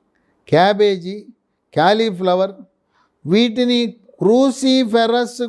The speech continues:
కూరగాయలు అంటారు. వీటిలో కూడా విటమిన్ ఏ సమృద్ధిగా ఉంటుంది. ఇక ఏడు, చేపలు. చేపలు వారానికి రెండు రోజులు తినండి, చేప పులుసే తినండి. ఇగురు, వేపుడు, రోస్ట్, ఫ్రై తినటం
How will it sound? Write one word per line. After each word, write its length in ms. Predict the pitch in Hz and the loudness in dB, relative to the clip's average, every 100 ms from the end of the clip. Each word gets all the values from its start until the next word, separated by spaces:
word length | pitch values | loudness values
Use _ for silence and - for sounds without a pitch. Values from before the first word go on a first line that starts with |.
| 202 | -2
కూరగాయలు 460 | 214 214 196 190 170 | 0 0 0 0 -2
అంటారు. 280 | 147 135 - _ _ _ _ _ _ _ _ - | -6 -12 -12 _ _ _ _ _ _ _ _ 0
వీటిలో 400 | 165 185 202 208 208 | 2 2 0 2 0
కూడా 120 | 240 233 | -2 -2
విటమిన్ 380 | 180 190 185 180 185 | -4 -2 -2 0 0
ఏ 40 | 214 165 | -2 -2
సమృద్ధిగా 500 | 156 160 147 151 185 139 | -4 -4 -4 0 0 -2
ఉంటుంది. 260 | 120 - _ _ _ _ _ _ _ _ - | -10 -14 _ _ _ _ _ _ _ _ 0
ఇక 80 | 147 160 | 2 4
ఏడు, 180 | 208 214 208 | 2 2 0
చేపలు. 460 | 160 160 185 170 123 - _ _ _ _ _ _ _ _ - | 2 2 2 0 -2 -14 _ _ _ _ _ _ _ _ -2
చేపలు 600 | 160 190 214 214 220 233 190 | 2 2 2 0 2 2 2
వారానికి 580 | 185 202 208 208 208 202 | 0 0 -4 -4 -6 -6
రెండు 220 | 190 180 175 | -6 -4 -2
రోజులు 260 | 190 214 165 | -2 -4 -4
తినండి, 360 | 180 185 180 170 175 - | -4 -2 -2 -2 -2 -2
చేప 220 | 147 165 180 156 | -2 0 -4 -6
పులుసే 320 | 147 160 196 185 185 | -6 -2 0 0 -2
తినండి. 340 | 156 120 - _ _ _ _ _ _ - | -6 -8 -12 _ _ _ _ _ _ 0
ఇగురు, 500 | 180 190 208 214 220 208 180 | 2 2 0 2 0 0 0
వేపుడు, 440 | 202 196 202 208 208 185 | 0 -2 -2 0 0 0
రోస్ట్, 380 | 185 208 - 202 202 180 | -2 -2 -2 0 0 0
ఫ్రై 160 | 185 196 185 | -2 -2 -4
తినటం 340 | 185 190 185 | -6 -4 -4